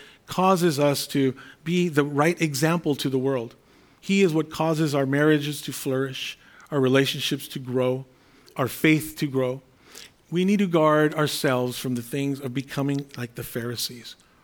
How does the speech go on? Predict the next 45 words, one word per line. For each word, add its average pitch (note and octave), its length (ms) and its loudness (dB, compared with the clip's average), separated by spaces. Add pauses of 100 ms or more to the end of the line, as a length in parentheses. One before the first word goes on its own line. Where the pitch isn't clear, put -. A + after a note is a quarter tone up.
(260)
relying C3+ 540 4
on B2+ 120 0
traditions, A#2+ 560 -6
relying C#3 460 0
on, C3+ 140 -2
"Well, C#3 120 -2
I D3+ 120 -2
do D3 100 0
this D#3 260 0
and C#3+ 80 -4
I C#3+ 100 -2
do C#3+ 120 -4
this D#3+ 300 -4 (320)
every C3+ 200 -2
week C#3 280 0
and C#3+ 100 -4
I C#3+ 60 -2
do C#3 140 -2
this." C3+ 440 -2 (1400)
It's B2 160 -8
great F#3+ 240 2
if F3 120 -2
we're C#3 100 -4
doing D#3 300 -2
things, B2+ 440 -12 (640)
if C3 160 -4
our B2 120 -4
heart C3+ 240 0
is B2+ 120 -10
filled C3 280 -4
with C3 120 -10 (220)
treasure, A#2 380 -8 (560)
with B2 240 -8
his C3+ 200 -6
word, B2 280 -6 (420)
and B2+ 100 -2
we're A#2+ 100 0
doing C3+ 260 2
it C#3 120 -2
fueled C#3+ 720 -2
by A#2+ 320 -4
the A#2+ 200 -10
Holy A#2 200 -10
Spirit. A2 420 -12
Amen? C3 320 -6